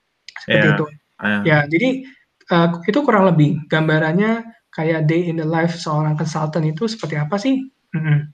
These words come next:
Speaker 2: Nah, itu ngebantu banget sih, eee, Rick, kalau untuk buat,
Speaker 1: Mm-mm.
Speaker 2: eee, teman-teman di luar sana yang ngedengerin podcast ini, ya. Kalau
Speaker 1: Mm-mm.
Speaker 2: gua jadi konsultan gitu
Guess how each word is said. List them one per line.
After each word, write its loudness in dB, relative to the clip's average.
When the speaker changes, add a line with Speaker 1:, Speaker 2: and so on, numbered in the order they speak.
Speaker 2:
Nah, -4
itu -2
ngebantu 4
banget 4
sih, 2
eee, -2
Rick, -4
kalau 2
untuk -6
buat, 2
Speaker 1:
Mm-mm. -2
Speaker 2:
eee, -2
teman-teman -6
di -4
luar 4
sana -2
yang -2
ngedengerin -2
podcast -4
ini, -2
ya. -4
Kalau 6
Speaker 1:
Mm-mm. 4
Speaker 2:
gua 6
jadi 4
konsultan -2
gitu -6